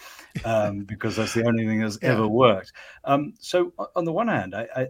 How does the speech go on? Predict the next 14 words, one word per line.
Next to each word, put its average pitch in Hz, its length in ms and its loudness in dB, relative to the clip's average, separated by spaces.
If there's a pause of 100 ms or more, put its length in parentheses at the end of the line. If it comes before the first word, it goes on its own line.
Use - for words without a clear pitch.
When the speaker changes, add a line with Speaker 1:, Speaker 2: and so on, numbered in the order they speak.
Speaker 1:
I'm 117 160 -4
kind 139 240 -2
of 117 60 -2
intrigued 165 360 -2
by 98 160 0
that. 85 280 -12
But 151 80 -4
did 180 160 -8
you 196 80 -6
see, 196 420 -2
um, 127 420 2 (280)
uh, 123 280 2
uh, 113 220 0
Comrade 120 580 4